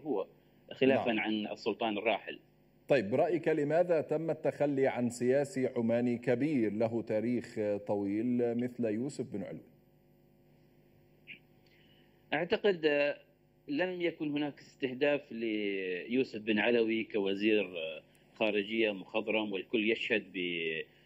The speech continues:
Speaker 1: بدهائه السياسي، وأيضًا هو عميد، آه،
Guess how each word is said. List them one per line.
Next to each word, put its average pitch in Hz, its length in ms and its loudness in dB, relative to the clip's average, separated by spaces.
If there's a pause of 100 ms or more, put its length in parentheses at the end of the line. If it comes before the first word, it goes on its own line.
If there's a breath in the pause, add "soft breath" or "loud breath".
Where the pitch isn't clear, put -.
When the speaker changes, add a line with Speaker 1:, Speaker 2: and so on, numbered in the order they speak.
(160 soft breath)
Speaker 1:
بدهائه 98 680 2
السياسي، 107 680 2
وأيضًا 104 420 2
هو 110 140 4
عميد، 110 500 2
آه، 90 300 -4